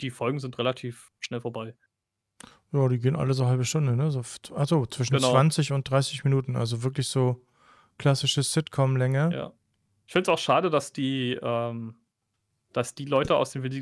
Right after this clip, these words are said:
Speaker 1: siebzigern halt nur wirklich mal kurz
Speaker 2: Ja.
Speaker 1: in der ersten Folge aufgeploppt sind.
Speaker 2: Mhm.
Speaker 1: Also, ich fand's ja schon krass, dass sie da Ashton Kutcher für rangekriegt haben, aber ja,
Speaker 2: Mhm.
Speaker 1: das war echt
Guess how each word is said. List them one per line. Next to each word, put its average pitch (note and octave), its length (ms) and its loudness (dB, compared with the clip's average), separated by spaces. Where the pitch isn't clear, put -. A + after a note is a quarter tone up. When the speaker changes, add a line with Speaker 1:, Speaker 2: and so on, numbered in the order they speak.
Speaker 1:
siebzigern D3 500 -4
halt C3 220 -2
nur D#3 440 0
wirklich C#3+ 300 -6
mal C3 100 2
kurz - 680 -2
Speaker 2:
Ja. B2 360 4
Speaker 1:
in B2+ 60 0
der B2 80 4
ersten C3 220 -2
Folge C#3+ 300 0
aufgeploppt - 600 -4
sind. C3+ 320 -6
Speaker 2:
Mhm. B2+ 340 0
Speaker 1:
Also, C3 340 0
ich - 140 -10
fand's - 300 -2
ja B2 100 4
schon - 160 -10
krass, - 220 0
dass B2 140 -6
sie C3 80 -12
da B2 120 0
Ashton - 280 -2
Kutcher C#3+ 260 -6
für B2+ 100 -8
rangekriegt C3+ 420 -4
haben, C3+ 200 -2
aber B2 200 -4
ja, B2 300 0
Speaker 2:
Mhm. B2+ 240 0
Speaker 1:
das C3 200 -4
war D3 240 4
echt - 200 -6